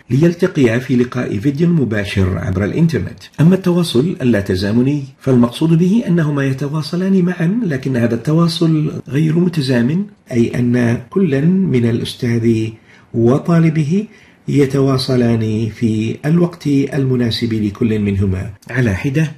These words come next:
أي في أوقات مختلفة. وعلى أساس نوعي التواصل هذين تكون الواجبات، فعلى أساس التواصل التزامني تكون هناك واجبات تزامنية، وعلى أساس التواصل اللاتزامني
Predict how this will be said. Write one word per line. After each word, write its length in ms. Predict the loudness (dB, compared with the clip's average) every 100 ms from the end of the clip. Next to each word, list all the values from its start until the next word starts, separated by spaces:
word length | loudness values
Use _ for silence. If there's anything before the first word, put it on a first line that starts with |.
| _ -2
أي 180 | 0 0 -6 _
في 260 | -4 -2
أوقات 460 | -2 -4 -2 -4 -2
مختلفة. 880 | 0 0 -2 -4 -4 -2 -2 -4 -12 _ -8
وعلى 260 | -4 -2 -2
أساس 460 | -4 -4 -4 -2
نوعي 500 | 2 2 2 0 0
التواصل 720 | 0 -2 -2 -2 -2 0 2 2
هذين 640 | 0 0 0 2 0 -2 -6 _ _
تكون 560 | -12 -4 0 2 2 0 -2
الواجبات، 640 | 0 0 0 0 -2 -6 -16 _ _
فعلى 440 | -6 -2 0 0
أساس 300 | -2 -2 -2
التواصل 460 | -2 0 0 2 2
التزامني 800 | 2 -2 -2 -2 0 2 0 -2
تكون 300 | -6 0 2
هناك 380 | 2 2 -2 -2
واجبات 540 | -2 -2 -2 -2 -2 -4
تزامنية، 760 | -2 -2 0 0 0 -2 -4 -10 _ _ -8
وعلى 460 | -4 -2 0 -2 -4
أساس 280 | -2 -2
التواصل 440 | -2 -2 -2 0 -2
اللاتزامني 920 | 0 0 0 0 2 2 4 2 -2